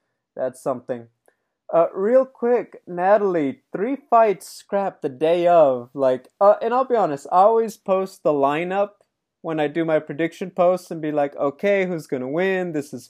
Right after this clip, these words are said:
fight night. This is everybody fighting." And I notice U F C is just dragging their feet. They just don't wanna post the one with all of the matchups on that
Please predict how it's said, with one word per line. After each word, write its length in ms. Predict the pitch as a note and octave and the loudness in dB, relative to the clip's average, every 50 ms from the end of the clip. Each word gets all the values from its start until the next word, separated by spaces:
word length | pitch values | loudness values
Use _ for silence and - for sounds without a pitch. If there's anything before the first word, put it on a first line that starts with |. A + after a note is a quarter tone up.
| _ - | _ 2
fight 240 | F3+ F#3 F#3+ F3+ F#3 | 2 2 2 0 -4
night. 340 | F#3 F3+ F3+ F3 E3+ E3+ | -4 -2 -2 -2 -4 -4
This 140 | - D3 C#3+ | -8 -10 -10
is 120 | D3 C#3 D3+ | -8 -6 -4
everybody 380 | D3 C#3+ C#3 C#3+ C#3+ C3+ C3+ | -4 -4 -2 -2 0 0 0
fighting." 520 | B2+ - E3 E3+ E3+ F3 F3 E3 E3+ F3 _ _ _ _ _ _ _ _ _ _ _ - - | 0 4 4 4 4 4 0 -4 -6 -8 _ _ _ _ _ _ _ _ _ _ _ -6 -4
And 160 | F3+ E3 E3 | -2 -2 0
I 160 | - E3+ E3 | 0 -2 -2
notice 480 | E3 E3+ F3 F#3 G#3 A3+ A#3+ A#3 - - | 0 4 4 4 4 4 2 -2 -4 -6
U 140 | F#3+ F#3 G3 | -2 0 0
F 80 | A3 G#3+ | 0 0
C 420 | - - - G3+ G3+ G#3 G#3+ - | -4 -8 -6 -4 -4 -4 -6 -6
is 200 | F#3+ F3 D#3 - | -6 -8 -8 -8
just 240 | - F3+ D#3 - _ | -12 -12 -12 -12 _
dragging 480 | - C#3+ D3 C3 B2+ C#3 C#3 E3 D#3+ E3+ | -4 0 2 2 2 2 0 -2 -2 0
their 160 | F#3 F#3+ F#3 | -2 -2 -2
feet. 340 | - C#4 D#4 C#4+ - - - | -2 -4 -4 -4 -6 -8 -8
They 140 | D3 D#3 | -8 -6
just 280 | D#3 - E3+ - _ _ | -6 -8 -12 -14 _ _
don't 260 | - - C#3+ E3 E3 F3 | -2 -2 -2 0 -2 -2
wanna 280 | E3+ E3+ F3 F3 F3 E3+ | -2 -2 0 -2 -2 -2
post 360 | - F#3 E3+ F3 E3+ - - | 2 2 2 2 0 -2 -4
the 100 | E3 D3+ | -2 -2
one 300 | C#3 D3 D3+ D#3+ E3 E3+ E3 | 0 -2 -2 -2 -2 0 -2
with 180 | E3 D#3 - | -2 0 2
all 220 | C3 C3 C#3 D3+ D#3+ | 4 4 4 4 2
of 80 | D#3+ | -2
the 80 | E3 D3+ | -4 -4
matchups 640 | C#3+ C3 C3 C3 C3+ - - F3+ F3+ F3 - - D#3+ | -2 -2 -2 -2 -4 -4 -4 -6 -6 -6 -6 -8 -8
on 160 | C#3+ C#3 C3 | -8 -4 -2
that 300 | C3 C3 C3+ C#3 - | 0 0 0 0 -2